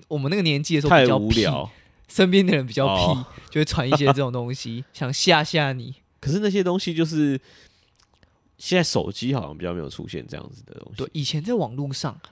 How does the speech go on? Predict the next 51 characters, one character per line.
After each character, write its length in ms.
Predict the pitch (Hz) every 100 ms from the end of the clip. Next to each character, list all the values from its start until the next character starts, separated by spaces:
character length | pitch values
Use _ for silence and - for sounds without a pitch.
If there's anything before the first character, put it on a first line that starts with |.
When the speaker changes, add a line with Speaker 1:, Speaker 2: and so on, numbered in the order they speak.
| _ -
Speaker 1:
比 100 | 123
较 140 | 139
多 200 | - 127
流 260 | 123 120 117
传 280 | - - - - _ _ _
Speaker 2:
对， 140 | -
对， 180 | 110 107
对。 80 | 107
Speaker 1:
那 120 | 101
种 100 | 90
奇 60 | 101
怪 260 | - 135 117
的 60 |
东 240 | - 117 131
西。 240 | - 269 196 - _ _ -
我 80 | 123
要 100 | 131
咒 220 | 170 139
这 140 | 127
部 120 | 120
电 160 | 117 120
影。 200 | - 107 -
Speaker 2:
我 120 | 101
没 200 | 98 95
看 240 | - 117
啊， 260 | 95 85 101 _
所 120 | - 120
以 40 |
我 120 | 110
也 80 | 101 92 _
其 220 | - 101
实 200 | 95 95
不 160 | 92 95
太 300 | 101 110 90 - _ _ _ _ _
知 240 | - - 196
道 180 | 113 98
它 140 | 98
的 80 | 95
内 220 | 101 90
容 200 | 80 73
是 120 | 98
什 120 | - -
么， 180 | - - _ _
但 180 | 180 139
我 140 | 113
有 160 | 117 87
大 380 | _ 151 120 104
略 240 | 120 98
听 280 | - 101 107
说 380 | - 104 98 101
啦， 260 | 82 107